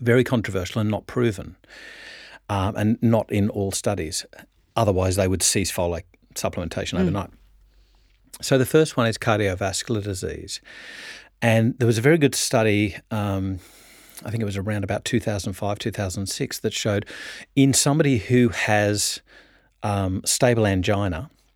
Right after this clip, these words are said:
Speaker 1: forgive me if this is wrong, I'm trying to remember, but in somebody who has pre-existing cardiovascular disease,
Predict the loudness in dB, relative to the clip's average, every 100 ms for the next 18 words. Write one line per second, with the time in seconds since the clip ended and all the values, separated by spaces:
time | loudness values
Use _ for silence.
0 | _ _ _ _ _ _ _ _ -20 _
1 | -20 -4 -2 0 -2 -4 -6 -6 -6 -6
2 | -8 -8 -6 -2 -2 -2 -4 -4 -6 -10
3 | -14 -16 -18 -4 2 4 4 4 4 4
4 | 4 2 2 4 4 0 0 0 0 0
5 | 0 -2 -2 -4 -4 -4 -4 -4 -4 -4
6 | -8 -10